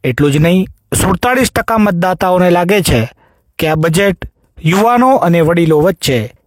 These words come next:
એક મોટી ખાઈ ઊભી કરી રહ્યું છે. આના પર પ્રતિક્રિયા આપતા ટ્રેઝરર જિમ ચાલ્મર્સે કહ્યું છે કે તેઓ સમજે છે કે કેપિટલ ગેઇન ટેક્સ અને નેગેટિવ ગિયરિંગ જેવા મુદ્દાઓ પર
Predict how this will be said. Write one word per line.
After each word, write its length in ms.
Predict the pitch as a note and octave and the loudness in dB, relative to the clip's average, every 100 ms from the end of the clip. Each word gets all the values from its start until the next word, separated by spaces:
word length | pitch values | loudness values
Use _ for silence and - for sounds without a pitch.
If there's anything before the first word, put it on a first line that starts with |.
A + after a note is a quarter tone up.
| _ | _
એક 180 | D#3 C#3+ E3+ | -2 -2 -2
મોટી 340 | F#3 G#3 B3+ | -2 0 -2
ખાઈ 280 | G#3 D3+ F#3+ | -2 0 0
ઊભી 240 | D#3+ C#3+ | 0 -2
કરી 240 | E3+ D3+ B2 | -2 0 0
રહ્યું 220 | A#2 A2+ | 0 0
છે. 180 | - A2 - _ _ _ | -2 -4 -6 _ _ _
આના 280 | - D3 D3 | -2 0 0
પર 260 | D3+ F#3 F#3+ | -2 -2 -2
પ્રતિક્રિયા 600 | - D#3 D#3 D#3 D#3+ D#3+ | -2 -2 -2 0 0 0
આપતા 360 | E3+ - G3+ G#3 | -2 -2 -2 0
ટ્રેઝરર 420 | G#3 F#3 C#3+ D3 C#3+ | 0 0 0 2 0
જિમ 260 | B2+ E3 E3+ | 0 0 0
ચાલ્મર્સે 480 | F#3 F3 F3+ D#3 F3+ | 0 2 2 0 0
કહ્યું 260 | F#3 F3+ | 2 2
છે 180 | D#3+ G3 G3 F#3+ | 2 0 0 -2
કે 140 | - E3 | -4 -2
તેઓ 240 | E3+ F3 E3+ | 0 2 2
સમજે 420 | F3+ F#3+ G3 A#3+ | 2 2 2 0
છે 200 | F3 D#3+ A#2+ A#2 - _ _ - | 0 0 0 -2 -8 _ _ -4
કે 120 | E3 | -4
કેપિટલ 520 | - G3+ - G#3+ B3 A3+ | -2 -2 -2 0 0 2
ગેઇન 300 | F#3 G3+ G3 | 2 2 0
ટેક્સ 400 | - G#3+ A3 - - | 0 0 0 -6 -4
અને 200 | D#3+ D#3 | 0 2
નેગેટિવ 460 | D3+ F3 G#3 G3 A3+ | 2 0 0 0 0
ગિયરિંગ 420 | E3+ E3+ E3 D#3 | 0 0 2 0
જેવા 260 | C#3 D3 C3+ | 2 2 2
મુદ્દાઓ 400 | C#3 C#3+ F3 F3+ | -2 -2 0 0
પર 280 | E3 D#3+ D#3+ | 0 -2 -2